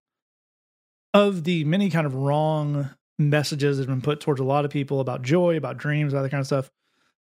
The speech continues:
one of them, and it's not necessarily so much Christian, it's very Western culture, but I think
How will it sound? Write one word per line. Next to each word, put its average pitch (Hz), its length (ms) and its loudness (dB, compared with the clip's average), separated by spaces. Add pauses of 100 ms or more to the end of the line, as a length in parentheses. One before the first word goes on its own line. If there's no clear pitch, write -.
one 233 200 4
of 247 80 2
them, 190 180 4
and 165 100 -2
it's 151 120 -4
not 277 260 -6
necessarily 175 680 2
so 143 140 -4
much 139 200 -6
Christian, 147 320 -2
it's 143 140 -2
very 165 420 0 (120)
Western 147 460 0
culture, 143 480 0
but 131 120 -2
I 131 40 -2
think 143 320 -4